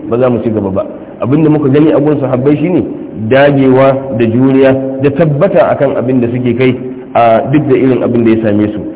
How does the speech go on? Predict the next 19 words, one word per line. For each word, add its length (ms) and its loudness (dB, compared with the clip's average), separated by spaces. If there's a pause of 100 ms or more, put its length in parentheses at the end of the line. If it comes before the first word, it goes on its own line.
(220)
Sai 160 2
ce, 240 0
"فالعواقب 720 2 (160)
التي 360 2
تترتب 840 0
على 240 -2
الفرار 540 2 (260)
عن 80 0 (140)
تحملها 680 0 (680)
أشد 540 0 (640)
وخامة 840 2 (480)
وأكبر 600 0 (200)
ضررا 400 4 (240)
عما 480 2 (180)
هم 140 2 (140)
فيه 260 0
من 160 2
الاضطهاد." 560 -2 (1040)
Ci 80 -6